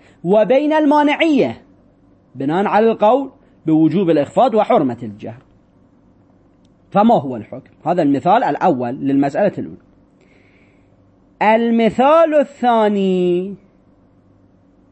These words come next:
للمسألة الأولى أيضًا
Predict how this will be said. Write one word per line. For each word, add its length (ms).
للمسألة 960
الأولى 600
أيضًا 640